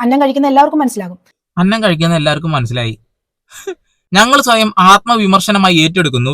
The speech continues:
Speaker 2: വേടൻ പറയുന്ന എല്ലാ വരികളും ഞങ്ങളെക്കുറിച്ച് മാത്രമാണ് എന്ന് സ്വയം അങ്ങ് വിലയിരുത്തി പറയുക.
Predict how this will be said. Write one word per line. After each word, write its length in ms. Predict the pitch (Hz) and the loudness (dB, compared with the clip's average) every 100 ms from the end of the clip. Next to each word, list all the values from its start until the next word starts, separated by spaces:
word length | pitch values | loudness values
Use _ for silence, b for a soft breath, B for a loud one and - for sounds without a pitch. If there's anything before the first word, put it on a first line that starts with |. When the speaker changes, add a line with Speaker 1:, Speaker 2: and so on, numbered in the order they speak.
| 175 | 2
Speaker 2:
വേടൻ 260 | 220 262 247 | 2 2 2
പറയുന്ന 300 | 226 214 214 208 196 | 2 2 0 0 0
എല്ലാ 200 | 190 180 | 2 2
വരികളും 320 | 185 196 196 180 | 2 2 0 2
ഞങ്ങളെക്കുറിച്ച് 640 | 165 170 202 233 226 185 185 151 | 0 2 0 -2 -4 -4 0 2
മാത്രമാണ് 560 | 151 - 190 156 151 135 | 2 2 0 2 2 0
എന്ന് 160 | 110 110 - - | -4 -8 -8 -2
സ്വയം 280 | 190 220 180 | 0 0 0
അങ്ങ് 120 | 180 147 | 0 0
വിലയിരുത്തി 360 | 160 143 165 180 | -2 -4 -6 -2
പറയുക. 320 | 170 120 | -2 -2